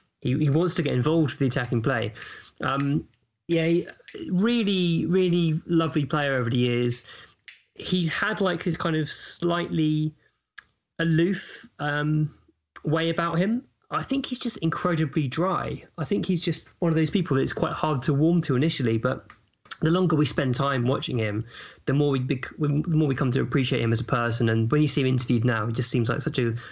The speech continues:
a great guy. Uh, and he is gonna be hugely missed,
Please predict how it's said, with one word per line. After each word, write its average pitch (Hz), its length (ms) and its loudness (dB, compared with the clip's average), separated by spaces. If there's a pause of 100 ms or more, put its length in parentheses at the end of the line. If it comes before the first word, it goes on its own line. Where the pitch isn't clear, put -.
(260)
a 135 40 0
great 127 340 -2
guy. 110 420 0 (500)
Uh, 120 540 0
and 123 320 0
he 147 400 2
is 131 80 0
gonna 147 180 2
be 139 540 2
hugely 156 580 0
missed, - 460 -2